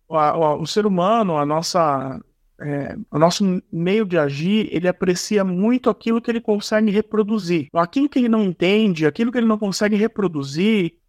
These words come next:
é visto como estranheza pela gente, muitas vezes. Então, se você pegar, por exemplo, é, no começo dos anos mil novecentos, mil novecentos e vinte, mil novecentos e trinta, é,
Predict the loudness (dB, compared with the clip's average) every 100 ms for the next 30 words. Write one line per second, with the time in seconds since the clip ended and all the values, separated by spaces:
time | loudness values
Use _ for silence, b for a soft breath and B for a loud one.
0 | -4 -2 0 0 -2 0 0 0 0 0
1 | 2 0 -2 -6 -8 -8 -4 0 0 -2
2 | -4 0 0 2 -2 -2 -2 0 0 -2
3 | -2 -2 0 2 2 2 0 0 0 0
4 | 0 -4 -4 -2 2 2 2 0 -2 -4
5 | -4 -2 0 2 0 -2 -4 0 2 2
6 | 0 0 0 -4 -2 0 2 0 0 0
7 | 0 -2 -6 -4 0 2 2 0 0 2
8 | 2 -2 -6 -4 -2 0 2 0 0 0
9 | 0 -2 -2 0 0 0